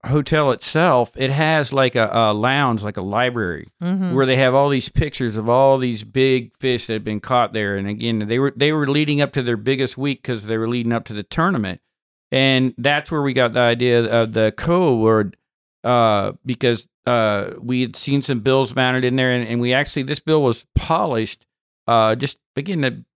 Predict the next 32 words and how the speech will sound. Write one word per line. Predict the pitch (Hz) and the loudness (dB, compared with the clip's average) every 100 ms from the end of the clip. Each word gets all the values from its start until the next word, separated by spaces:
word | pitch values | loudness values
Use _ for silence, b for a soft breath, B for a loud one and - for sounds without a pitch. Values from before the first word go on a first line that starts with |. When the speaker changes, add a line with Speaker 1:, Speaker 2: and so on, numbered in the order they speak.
| _ | _
Speaker 1:
make | 117 135 | -2 -2
it | 131 | -2
a | |
little | 123 123 | -2 -2
bit | 113 95 | -4 -6
different. | 104 - 92 - _ _ _ _ - | -8 -8 -12 -12 _ _ _ _ -8
Speaker 2:
Mm-hmm. | 151 | -6
Speaker 1:
Uh, | - - - - | -4 -6 -8 -12
so, | - - 120 110 104 - - | -10 0 2 2 0 -10 -6
uh, | 113 110 101 98 - - _ | -2 0 0 -2 -6 -16 _
but | 127 127 | -4 0
no, | 131 123 | 2 2
the, | 120 120 107 _ _ _ - | 2 2 0 _ _ _ -4
the | 139 | -2
trip | - 170 160 | 2 2 2
home | 151 151 147 | 2 2 2
was, | 143 123 139 | 0 0 2
uh, | 135 131 117 - _ | 4 4 0 -8 _
was | 127 123 | -2 -2
great. | 120 131 139 135 - 120 | 0 2 2 0 -4 -2
Uh, | 117 107 107 104 - _ _ _ _ _ | 0 2 0 -4 -10 _ _ _ _ _
uh, | 107 104 104 | -6 -4 -6
just | 110 - | -6 -4
on | 120 | -2
a, | 110 110 113 _ _ _ _ _ _ _ _ _ _ _ | 0 -2 -6 _ _ _ _ _ _ _ _ _ _ _
you | 143 | 0
know, | 113 | 0
small | 107 139 127 127 | -2 0 2 2
note | 127 123 117 | 2 2 2
is | 104 - | -4 -4
every | 113 123 131 | -2 -2 0
time | 131 | 0